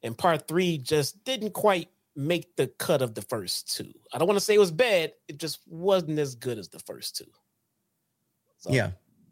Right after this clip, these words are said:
Speaker 1: that's my comparison with that, with the Godfather trilogy. I just thought that was kind of interesting. But yeah, no, I, I, I don't understand this. We never claimed to be, you know, five-star wrestlers. We never claimed to be, "Oh, I could do that better."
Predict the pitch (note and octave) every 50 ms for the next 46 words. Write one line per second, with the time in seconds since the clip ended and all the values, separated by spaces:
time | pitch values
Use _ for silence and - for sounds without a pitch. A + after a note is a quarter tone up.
0 | _ _ - - - F3 E3 C3 - C3+ A#2 A#2 C3+ A2+ G2+ G2+ - G#2 G2 F#2+
1 | F#2 - - F2 D#2+ - - - - F2 E2+ G2+ G2 G2 - - D#2 C#2+ E2+ -
2 | - - C#2+ D#2+ E2+ F#2 - - F2+ D#2 - G2+ E2 D#2 D#2+ D#2+ - - _ _
3 | _ _ _ _ _ _ _ _ _ - - - F2+ - E2 F2 - - - -
4 | - - F2+ G2+ A2 G#2+ - - G3 B3 G#3+ B2+ - _ _ _ _ _ _ _
5 | _ _ _ - D#3 G3+ A#3 F#3 - - C3+ C3+ C3+ B2+ - - C3+ C3+ C3+ -
6 | - B2+ B2+ B2+ E3 F3+ F#3 D#3+ F3 E3+ E3+ E3 - - F3 F#3+ F#3 C#3 F#2 F#2+
7 | B2+ - C3+ B2 C#3+ F#3+ F#3+ E3+ E3 F#3 G3 F#3+ F#3+ F#3 - - G3 G3 G3+ G3+
8 | F#3 E3 D3+ - D3 C#3+ D3+ D#3 D3+ C#3+ C#3+ C#3 _ _ _ _ _ _ _ _
9 | _ _ _ _ _ - C3+ C#3 C#3 C#3 C3+ C3+ C3 B2+ A#2 - _ _ _ _
10 | _ _ _ _ _ _ _ _ _ - - - - - F#3 F3 F3 F3 D#3+ -
11 | - - G3 F3 E3+ E3 D#3 C#3 C#3 D#3 D#3+ D3+ - - G#2+ G2 B2+ C#3+ D#3+ E3
12 | E3 D#3 - - F3 F3 E3+ D#3+ D#3 C#3+ D3 B2+ - B3 - G#3 A#3+ - A3 E3+
13 | C3 F3 E3+ F3 F#3 F3 C#3+ B2+ G3+ B3 A#3 D3 F#2 -